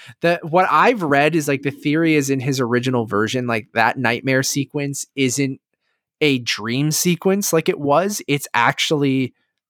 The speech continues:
the future in the sense that the movie's so long <laughs> that the first half, like, Steppenwolf actually succeeds,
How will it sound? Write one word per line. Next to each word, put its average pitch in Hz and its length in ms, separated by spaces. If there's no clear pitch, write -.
the 127 280
future 139 840
in 147 220
the 131 80
sense 131 460
that 113 300
the 160 100
movie's 170 360
so 170 260
long 139 680
<laughs> - 40
that 170 240
the 156 100
first 175 400
half, 131 420
like, 147 200
Steppenwolf 156 920
actually 131 580
succeeds, 113 1300